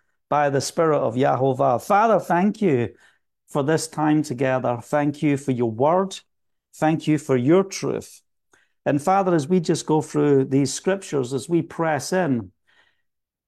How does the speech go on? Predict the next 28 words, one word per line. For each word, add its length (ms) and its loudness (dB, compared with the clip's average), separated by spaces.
give 200 2
us 160 0
eyes 320 2
to 120 -2
see 280 0
and 100 2
ears 240 2
to 80 -6
hear 260 2
and 140 0
hearts 380 -4
to 120 -6
understand. 760 -2
I, 240 -2
I 40 -2
pray, 300 0
Father, 320 0
more 200 2
than 140 2
everything, 480 -2
you 120 2
break 420 0
off 220 0
us 180 -2
a 60 -2
spirit 420 0
of 160 -2
religion, 540 0